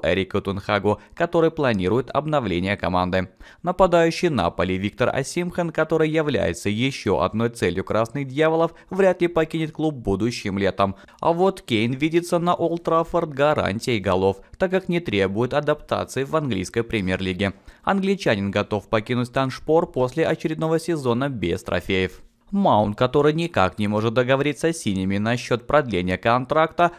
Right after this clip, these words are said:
тоже готов к переменам. The Guardian добавляет, что хавбэк Джуд Беллингем из дортмундской Боруссии вряд ли будет доступен для Юнайтед, поэтому клуб решил переключиться на Маунта.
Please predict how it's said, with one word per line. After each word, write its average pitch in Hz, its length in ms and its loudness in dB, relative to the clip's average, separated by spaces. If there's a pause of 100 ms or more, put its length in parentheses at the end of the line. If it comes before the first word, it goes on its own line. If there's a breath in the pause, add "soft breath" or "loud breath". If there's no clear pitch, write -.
(140)
тоже 185 300 2
готов 175 480 0
к - 40 -20
переменам. 98 580 0 (200 loud breath)
The 170 220 2
Guardian 160 520 2
добавляет, 143 500 0
что - 160 -4
хавбэк 95 540 0
Джуд 107 200 -2
Беллингем 165 560 -2
из 160 180 -4
дортмундской 110 600 -2
Боруссии 165 720 2
вряд 185 320 4
ли 175 60 6
будет 160 280 0
доступен 120 540 0
для 95 160 2
Юнайтед, 95 520 0 (280 loud breath)
поэтому 131 500 2
клуб 165 260 0
решил 165 360 2
переключиться 175 840 -2
на 98 180 0
Маунта. 92 500 0